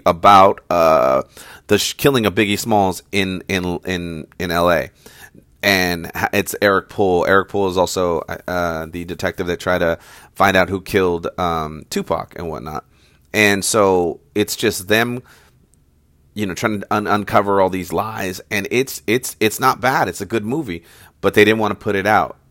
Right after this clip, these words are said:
Uh, and I'm pretty sure because it, it really uncovers and gu-, puts a lot of questions on the L A P D at the time. Now, the reason why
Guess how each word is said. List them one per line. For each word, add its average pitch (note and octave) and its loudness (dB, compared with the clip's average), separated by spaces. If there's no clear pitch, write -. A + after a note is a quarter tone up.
Uh, E2+ 2
and G2 0
I'm F2+ 2
pretty C3 -2
sure A2 -6
because G2 0
it, F2+ -6
it G2+ 2
really C#3 2
uncovers G2 0
and F#2+ -4
gu-, - -2
puts A2 -4
a G2 2
lot F#2+ 2
of G#2 -4
questions G2 -2
on F#2+ 2
the - -2
L G2 4
A F#2+ 0
P G2+ -6
D A2 -2
at F#2 0
the F2+ -14
time. F2+ -2
Now, A2+ 4
the G#2+ 0
reason B2+ -2
why G2+ 2